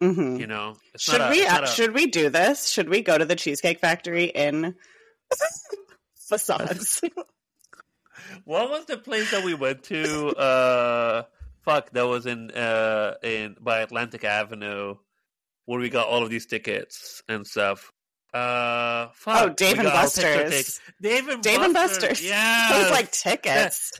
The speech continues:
Speaker 1: <laughs>
Speaker 2: That, that's another American, uh, experience.
Speaker 1: They, that was so funny. We were literally just sitting, before we started playing games, we were sitting and eating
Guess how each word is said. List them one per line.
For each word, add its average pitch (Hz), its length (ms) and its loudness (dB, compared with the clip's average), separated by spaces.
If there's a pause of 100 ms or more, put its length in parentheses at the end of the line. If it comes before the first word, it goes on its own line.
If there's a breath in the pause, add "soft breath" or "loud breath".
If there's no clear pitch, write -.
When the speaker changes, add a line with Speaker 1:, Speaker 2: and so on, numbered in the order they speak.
(120)
Speaker 1:
<laughs> - 140 -16
Speaker 2:
That, 294 320 0 (160)
that's 220 300 0
another 190 800 2
American, 165 1080 2 (140)
uh, 135 220 2
experience. 139 960 -2 (1000)
Speaker 1:
They, 185 380 4 (640 soft breath)
that 180 200 4
was 233 180 -2
so 170 220 4
funny. 156 320 0
We 170 120 2
were 175 120 4
literally 180 380 4
just - 280 -4
sitting, 175 480 2
before 180 340 2
we 196 100 4
started 190 280 4
playing 160 260 0
games, 143 340 0
we 170 80 0
were 156 80 2
sitting 156 360 0
and 160 140 0
eating 156 500 0